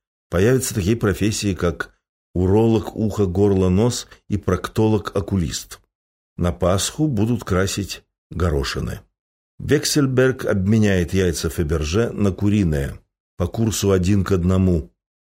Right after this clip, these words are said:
Юрий Куклачёв выгонит кошек и заведёт свиней.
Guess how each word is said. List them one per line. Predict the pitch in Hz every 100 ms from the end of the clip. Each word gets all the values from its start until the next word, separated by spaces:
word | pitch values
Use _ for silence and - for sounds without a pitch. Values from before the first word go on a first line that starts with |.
| _ _ _ -
Юрий | 92 120 107
Куклачёв | 107 98 90 87 101 92 -
выгонит | 69 80 85 85 78 73
кошек | - 101 - 143 - - _ _ _ -
и | 92
заведёт | 87 85 73 95 -
свиней. | - 92 76 64 -